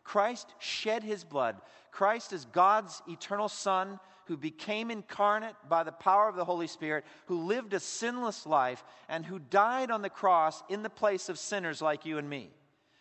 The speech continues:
And that he has worked a redemption through his shed blood,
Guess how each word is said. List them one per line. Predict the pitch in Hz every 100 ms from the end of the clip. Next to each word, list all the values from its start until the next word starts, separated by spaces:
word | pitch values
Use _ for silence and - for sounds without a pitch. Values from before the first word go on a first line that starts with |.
| _ _
And | - 170
that | 165
he | - 233 233
has | 185 151
worked | 175 233 - -
a | 175
redemption | 165 175 147 113 214 233 - 233
through | - 196 175
his | 175 156
shed | - - 170 147
blood, | 156 147